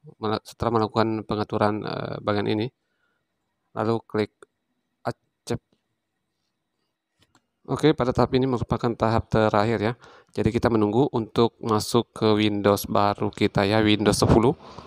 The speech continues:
Dan setelah step ini maka, eh, berakhir juga ya tutorial kita kali ini. Bagi kalian yang baru bergabung dengan channel Syadikom, silahkan,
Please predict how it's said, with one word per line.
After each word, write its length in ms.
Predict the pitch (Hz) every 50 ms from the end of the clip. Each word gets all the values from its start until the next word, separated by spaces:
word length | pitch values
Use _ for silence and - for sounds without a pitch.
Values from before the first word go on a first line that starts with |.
| - - - - - - - _ _ _ _ _ _ _ _
Dan 160 | - 131 139 143 -
setelah 240 | 147 135 - 139
step 240 | 147 - - 143 - - 131
ini 180 | 123 127 139
maka, 840 | 135 123 117 117 - _ - - 123 123 123 123 120 123 120 120 120 120 - - -
eh, 240 | 113 110 107 107 107
berakhir 320 | 104 107 107 113 113 107
juga 240 | 110 120 120 110 107
ya 160 | 117 131 - - -
tutorial 480 | 113 - - 110 107 - 104 104 104
kita 160 | 110 104 107
kali 240 | - - 104 101 101
ini. 140 | 104 104 120 - - - - - - - _ _ _ _ _ _
Bagi 240 | - - 120 113 117
kalian 320 | 110 - 110 117 120 120
yang 120 | 117 117 110 110
baru 240 | 110 107 107 113
bergabung 480 | 104 110 - - 104 107 107 113 113 113
dengan 640 | 110 104 101 101 101 104 104 104 104 104 104 101 101 -
channel 720 | - 104 101 104 104 98 98 101 101 98 98 98 101 113 -
Syadikom, 560 | - - 113 104 104 - - 104 101 113 -
silahkan, 480 | - 104 98 101 - 113 110 107 104